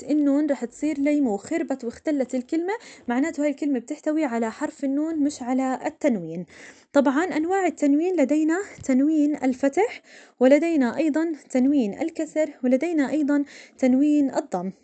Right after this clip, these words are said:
ولكن اليوم سوف نتحدث عن تنوين النصب أو ممكن أن نسميه بتنوين الفتح.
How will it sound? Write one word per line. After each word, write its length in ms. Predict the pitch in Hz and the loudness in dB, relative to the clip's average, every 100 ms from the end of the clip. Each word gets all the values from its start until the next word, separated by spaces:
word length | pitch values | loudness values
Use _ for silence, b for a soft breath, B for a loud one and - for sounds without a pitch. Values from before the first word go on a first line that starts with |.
| 247 | -2
ولكن 400 | 294 339 - 226 | 0 -2 -2 -2
اليوم 340 | 233 302 311 | 0 0 -2
سوف 280 | 302 349 285 | -2 -4 -2
نتحدث 560 | 247 - 302 262 269 | -4 -4 -4 -2 -2
عن 180 | 269 320 | -2 -4
تنوين 380 | 277 247 277 240 | -2 0 0 0
النصب 380 | 214 285 302 370 - B B | 0 -2 -2 -4 -6 B B
أو 100 | 240 | 0
ممكن 340 | 294 302 247 226 | 2 2 -2 -4
أن 140 | 320 | -4
نسميه 460 | 302 - 285 302 294 | -4 0 2 2 0
بتنوين 760 | 247 247 247 277 277 277 247 | -2 -2 2 4 4 4 0
الفتح. 460 | 302 - 170 160 | -4 -4 -8 -10